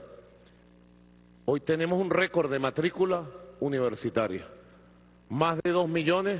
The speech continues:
más de dos millones seiscientos mil estudiantes universitarios tiene nuestra patria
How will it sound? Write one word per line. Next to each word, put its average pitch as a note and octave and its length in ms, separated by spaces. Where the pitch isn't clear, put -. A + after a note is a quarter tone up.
más E3 500
de C#3+ 120
dos G3 280
millones D#3 680
seiscientos D#3+ 1000
mil G3+ 360
estudiantes G3 880
universitarios F#3+ 960
tiene G#3+ 380
nuestra G3 520
patria A3 520